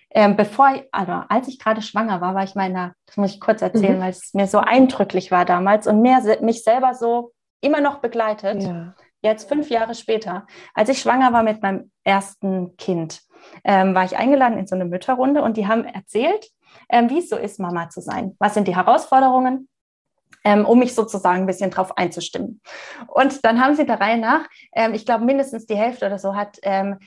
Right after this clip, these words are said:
Speaker 1: die Herausforderung gehabt, dass man nicht dazu kommt, die Dinge im Haushalt zu machen. Und haben gleichzeitig eben erzählt, was man so den ganzen Tag macht.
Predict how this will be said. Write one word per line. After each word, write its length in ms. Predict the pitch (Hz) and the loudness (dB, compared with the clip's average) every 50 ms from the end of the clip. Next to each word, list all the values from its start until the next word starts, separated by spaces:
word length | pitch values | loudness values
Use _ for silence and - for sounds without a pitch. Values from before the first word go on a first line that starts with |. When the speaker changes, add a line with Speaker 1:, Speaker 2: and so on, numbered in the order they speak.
| _ - | _ -8
Speaker 1:
die 80 | 214 208 | -4 -4
Herausforderung 680 | 196 180 196 220 262 262 - 277 269 285 269 269 254 240 | -2 -2 -2 -2 -2 -2 -2 0 0 0 -2 -2 -4 -4
gehabt, 500 | 240 214 233 247 262 - _ _ _ _ _ _ - | -6 -4 -4 -6 -6 -8 _ _ _ _ _ _ -6
dass 160 | 220 220 220 | -6 -4 -2
man 300 | 247 240 233 240 233 - | 0 0 0 0 0 -2
nicht 480 | - - - 226 247 294 320 302 - - | -6 -6 -2 0 0 0 0 -2 -2 -4
dazu 240 | 277 277 - - 269 | -4 -4 -4 -8 -10
kommt, 280 | 262 - 240 233 240 233 | -6 -6 -6 -6 -6 -8
die 80 | 220 | -10
Dinge 200 | - 214 208 208 | -10 -10 -8 -8
im 120 | 202 190 - | -8 -4 -2
Haushalt 480 | 185 196 196 196 - - 185 185 180 - | -2 -2 -2 -4 -8 -8 -8 -8 -8 -8
zu 100 | - 185 | -8 -8
machen. 480 | 180 180 180 - - 180 180 196 - _ _ _ _ _ _ _ - - - - - | -8 -8 -10 -8 -8 -8 -8 -10 -12 _ _ _ _ _ _ _ -20 -20 -20 -14 -6
Und 180 | - - 220 220 | -2 0 0 2
haben 140 | 220 214 202 | 2 2 2
gleichzeitig 560 | 208 202 214 240 240 - 294 285 285 - - | 2 0 0 0 0 2 2 2 2 0 -2
eben 180 | - 208 196 190 | -4 -4 -4 -6
erzählt, 380 | 196 - - 233 285 330 320 | -6 -2 2 2 2 2 2
was 180 | - 226 226 - | 0 -2 0 -2
man 140 | 247 254 240 | -4 -2 -2
so 80 | 202 | -2
den 160 | 196 208 190 | -4 -4 -6
ganzen 300 | - 170 175 180 - 208 | -6 -8 -8 -10 -10 -6
Tag 220 | 214 247 285 285 262 | -2 -2 -2 -2 -2
macht. 360 | 202 - - - - - | -6 -6 -8 -12 -20 -20